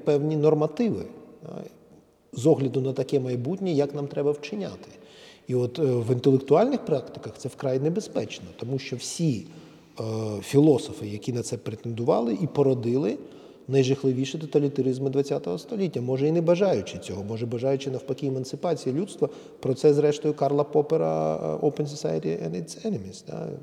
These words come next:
«Відкрите суспільство і його вороги». Хто ці оракули? Ну, оракули — це також пророки,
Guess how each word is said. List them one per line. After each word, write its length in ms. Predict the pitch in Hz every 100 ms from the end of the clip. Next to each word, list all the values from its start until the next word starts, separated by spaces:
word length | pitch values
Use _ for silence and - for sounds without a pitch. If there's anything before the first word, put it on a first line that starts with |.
| -
«Відкрите 300 | 110 117 127
суспільство 500 | - 131 - 139 -
і 40 | 165
його 120 | 220
вороги». 400 | 262 160 104 101 - - -
Хто 260 | 156 143 - - -
ці 140 | -
оракули? 560 | 139 156 143 120 - 92 107
Ну, 160 | 160 98 - -
оракули — 400 | 107 107 120 117
це 160 | -
також 340 | 117 160 294 -
пророки, 500 | - 120 95 -